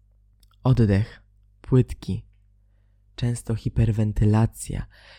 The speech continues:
czyli taki nadmierny, duży oddech, często ustami, często ten oddech jest ciężki, słyszalny. I to jest okej, żebyś mnie źle teraz nie zrozumiał, nie zrozumiała, to jest okej, jeśli naprawdę jesteśmy w zagrożeniu,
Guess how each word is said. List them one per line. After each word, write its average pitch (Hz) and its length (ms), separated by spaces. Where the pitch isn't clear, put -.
czyli 107 200
taki 113 240
nadmierny, 117 920
duży 107 680
oddech, 98 600
często 131 420
ustami, 110 840
często 123 260
ten 127 140
oddech 117 280
jest - 280
ciężki, 127 600
słyszalny. 110 920
I 123 120
to 170 180
jest 226 180
okej, 151 540
żebyś 117 260
mnie 120 340
źle 127 240
teraz 117 300
nie 113 180
zrozumiał, 113 500
nie 110 120
zrozumiała, 107 560
to 123 120
jest - 160
okej, 120 200
jeśli 117 220
naprawdę 107 420
jesteśmy - 300
w 98 40
zagrożeniu, 110 720